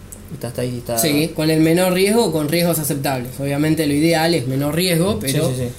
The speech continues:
Speaker 2: eh, riesgos aceptables.
Speaker 1: Ok. O sea
Speaker 2: Siempre,
Speaker 1: que
Speaker 2: siempre riesgos va a haber, en realidad tenés que prevenirlos
Speaker 1: Claro.
Speaker 2: de antemano.
Speaker 1: Sí, sí, sí. Sí, eso,
Speaker 2: Eso
Speaker 1: eso
Speaker 2: lo,
Speaker 1: estamos de acuerdo.
Speaker 2: lo
Speaker 1: El
Speaker 2: lográs
Speaker 1: riesgo,
Speaker 2: con la información.
Speaker 1: claro, el riesgo existe.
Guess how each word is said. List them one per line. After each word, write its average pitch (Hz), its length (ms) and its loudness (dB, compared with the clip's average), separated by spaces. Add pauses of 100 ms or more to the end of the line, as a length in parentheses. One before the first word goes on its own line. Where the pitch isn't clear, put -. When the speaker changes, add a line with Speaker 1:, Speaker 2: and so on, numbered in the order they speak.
(200)
Speaker 2:
eh, 139 420 0
riesgos 165 420 2
aceptables. 135 680 -4 (280)
Speaker 1:
Ok. 113 140 -6
O - 600 -8
sea - 100 -2
Speaker 2:
Siempre, 156 320 2
Speaker 1:
que 160 40 -2
Speaker 2:
siempre 233 320 4
riesgos 196 360 2
va 170 60 4
a 165 40 4
haber, 185 240 2
en 165 100 0
realidad 151 300 0
tenés 151 180 0
que 143 120 -6
prevenirlos 143 720 0 (420)
Speaker 1:
Claro. 143 280 2
Speaker 2:
de 135 180 2
antemano. 127 480 -2 (100)
Speaker 1:
Sí, 147 160 -6
sí, 139 120 -4
sí. 127 180 -4
Sí, 160 240 -2
eso, 170 160 2
Speaker 2:
Eso 147 100 -2
Speaker 1:
eso 143 220 2
Speaker 2:
lo, 143 140 4
Speaker 1:
estamos 135 200 2
de 135 60 4
acuerdo. 127 280 2 (100)
Speaker 2:
lo 147 60 0
Speaker 1:
El 147 60 2
Speaker 2:
lográs 180 160 4
Speaker 1:
riesgo, 226 160 4
Speaker 2:
con 180 100 4
la 170 80 4
información. 147 680 -2 (200)
Speaker 1:
claro, 127 160 2
el 127 60 -2
riesgo 196 260 4
existe. 220 560 0